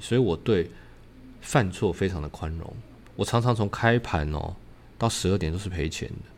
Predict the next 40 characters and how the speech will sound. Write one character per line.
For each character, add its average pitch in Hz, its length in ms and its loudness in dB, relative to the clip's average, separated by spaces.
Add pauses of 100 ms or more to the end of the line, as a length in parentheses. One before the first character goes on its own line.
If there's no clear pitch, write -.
(200)
但 135 100 0
是 131 120 2
我 87 180 4
过 117 240 6
了 92 60 6
十 104 140 2
二 - 20 2
点， 92 120 2
我 85 80 -2
还 92 140 -2
是 104 100 -2
继 127 180 4
续 110 160 4
照 107 180 2
我 73 160 0
的 78 80 -2
想 - 180 -2
法 73 140 -4
下 76 260 -2
注。 71 220 -8 (400)
其 - 120 -2
实 139 120 4
有 98 140 8
一 82 100 2
半 120 200 6
的 90 120 2
机 101 240 2
会 101 280 4
都 113 240 4
是 117 220 0
在 95 260 2
十 82 200 -2
二 90 100 4
点 87 140 0
以 71 60 -4
后 87 140 -4
就 90 120 -2
逆 98 200 0
转 - 220 -8
了， - 80 -12